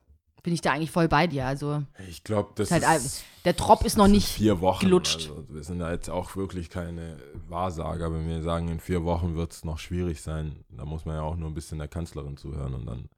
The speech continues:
Speaker 1: Voll.
Speaker 2: Aber vier Wochen, äh, ist cool, dass wir es jetzt auf, on record haben. Dann
Speaker 1: Ja.
Speaker 2: können wir uns ja
Speaker 1: Ich
Speaker 2: nochmal
Speaker 1: wollt,
Speaker 2: Revue passieren
Speaker 1: genau, das
Speaker 2: lassen.
Speaker 1: wollte ich nämlich grad sagen. Und ich wollte auch sagen, jetzt <laughs>
Speaker 2: What?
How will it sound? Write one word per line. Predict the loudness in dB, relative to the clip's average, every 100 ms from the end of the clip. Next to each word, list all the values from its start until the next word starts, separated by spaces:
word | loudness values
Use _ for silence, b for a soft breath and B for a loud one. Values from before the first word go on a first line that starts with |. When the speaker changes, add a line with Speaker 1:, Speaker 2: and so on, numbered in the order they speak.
| _
Speaker 1:
Voll. | -8 -2 0 0 -4 b b b b b
Speaker 2:
Aber | 0 0
vier | 4 4
Wochen, | 6 4 2 -6
äh, | -6 -4 -2 0 -2 -6 -12
ist | -8 -6 6
cool, | 6
dass | 6 4
wir | 2
es | 4
jetzt | 2 2 -6 0
auf, | 2 4 6
on | 6
record | 8 6 4 4
haben. | 4 4 4
Dann | 2
Speaker 1:
Ja. | 4
Speaker 2:
können | 6 6
wir |
uns | 6
ja | 4 4
Speaker 1:
Ich |
Speaker 2:
nochmal | 4 8 8
Speaker 1:
wollt, | 8
Speaker 2:
Revue | 4 2
passieren | 4 4 6 8
Speaker 1:
genau, | 10
das | 8
Speaker 2:
lassen. | 8
Speaker 1:
wollte | 8
ich | 8
nämlich | 2 2
grad | 0 2
sagen. | 4 2
Und | 2 -4 -4
ich | -2
wollte | 2 2 4
auch | 6 6 4
sagen, | 4 6 6 4 -8 -18 _ -20 -14 -8 -8 -6 -4 -4 -4 -10 -4
jetzt | -2 -2 -10 -12 -14 -16 _ _
<laughs> | -8 -6 -6 -10 -20 _ -12 -10 -8 -2
Speaker 2:
What? | -2